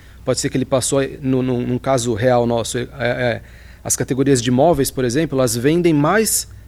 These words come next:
percentualmente nas lojas físicas do que vendiam só no online. Então, uma categoria mais planejada. O cliente quer encostar numa mesa, o cliente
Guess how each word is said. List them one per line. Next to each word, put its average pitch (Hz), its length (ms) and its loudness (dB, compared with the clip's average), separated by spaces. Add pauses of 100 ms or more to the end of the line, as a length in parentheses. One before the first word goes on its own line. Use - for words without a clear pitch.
(140)
percentualmente 139 800 0
nas 131 160 0
lojas 120 280 0
físicas 208 380 -2
do 196 80 -6
que 220 140 -4
vendiam 175 500 0 (320)
só 143 380 0
no 151 140 2
online. 120 380 0 (240)
Então, 143 120 -2
uma 147 100 0
categoria 147 480 0
mais 160 220 2
planejada. 143 640 4
O - 20 -16
cliente 143 260 -2
quer 175 140 2
encostar 165 340 -2
numa 135 200 0
mesa, 131 320 2
o 120 40 -6
cliente 139 380 -2